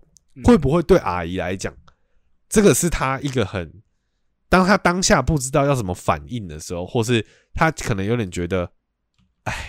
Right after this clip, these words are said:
Speaker 2: 居然在松山文创园区”，但他想要表达这个情绪，所以他就打点点点点点点。可是那只是在表达他的情绪，并不代表他在挑衅我。
Speaker 1: 哎，我其实觉得你这样讲很好欸。
Speaker 2: 怎样说？
Speaker 1: 就是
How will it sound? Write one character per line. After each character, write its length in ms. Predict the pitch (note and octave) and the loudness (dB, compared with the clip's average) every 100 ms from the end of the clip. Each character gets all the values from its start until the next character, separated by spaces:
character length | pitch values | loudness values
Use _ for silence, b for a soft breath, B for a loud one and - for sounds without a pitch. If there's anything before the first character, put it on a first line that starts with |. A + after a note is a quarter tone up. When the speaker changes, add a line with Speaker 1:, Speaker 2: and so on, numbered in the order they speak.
| B B _ _ - | B B _ _ 0
Speaker 2:
居 80 | C#3 | 4
然 180 | G#2+ F#2 | 4 2
在 140 | A2 | -2
松 180 | G2+ G2+ | -2 -6
山 160 | G#2 | -6
文 100 | G2 | -6
创 200 | F2 F#2+ | -8 -10
园 180 | E2+ C#2+ | -10 -12
区”， 180 | D2+ E2 - | -14 -10 -4
但 100 | D#3+ | -2
他 140 | D#3+ | 0
想 140 | - | -2
要 40 | - | -2
表 220 | - F2+ | 0 0
达 160 | E2+ E2+ | -2 -6
这 120 | A2 | -6
个 40 | |
情 220 | G2 - - | -6 -10 -12
绪， 240 | - E2+ - _ _ _ _ | -14 -14 -16 _ _ _ _
所 120 | - | 2
以 40 | E3+ | 4
他 100 | C#3 | 4
就 80 | C#3+ | 0
打 180 | B2+ E2 | -2 -4
点 280 | - G2+ G2+ | -6 -8 -8
点 180 | G#2 G#2+ | -10 -10
点 180 | F#2 D2+ | -12 -12
点 180 | E2 | -16
点 240 | E2+ D#2+ E2+ | -14 -16 -16
点。 140 | - - | -20 -16
可 100 | - | -6
是 100 | A2+ | -2
那 100 | G3 | 0
只 240 | F#3+ - E2+ | 0 -2 -6
是 140 | G2+ | -4
在 160 | C3+ B2+ | 0 0
表 180 | - D2 | 0 -8
达 160 | E2 | -10
他 120 | F2 | -8
的 60 | G2+ | -8
情 100 | F2+ | -8
绪， 60 | F#2+ | -8
并 200 | - C3 | -4 -4
不 140 | A2 | -2
代 160 | A2 A#2+ | 0 2
表 160 | F2+ | 0
他 160 | D2+ G#2+ | -6 -6
在 100 | A2+ | -4
挑 220 | - G2 - | -6 -8 -8
衅 200 | - F#2+ | -8 -8
我。 100 | E2 - - | -14 -16 -8
Speaker 1:
哎， 100 | A#2+ | -6
我 160 | G2+ | -6
其 100 | - D#3+ | -4 -2
实 40 | |
觉 160 | - A2+ | 0 -2
得 80 | |
你 60 | G2 | -4
这 80 | A2 | -8
样 100 | G#2 | -8
讲 120 | F2+ E2 | -10 -16
很 200 | E2+ E2+ | -18 -16
好 220 | - G1+ - | -14 -14 -16
欸。 40 | _ _ _ _ _ - | _ _ _ _ _ -6
Speaker 2:
怎 80 | |
样 200 | F#2 F#2 | -4 -4
说？ 200 | F#2 F2 - _ | -4 -8 -10 _
Speaker 1:
就 120 | - G#2+ | -12 -10
是 160 | A2 | -8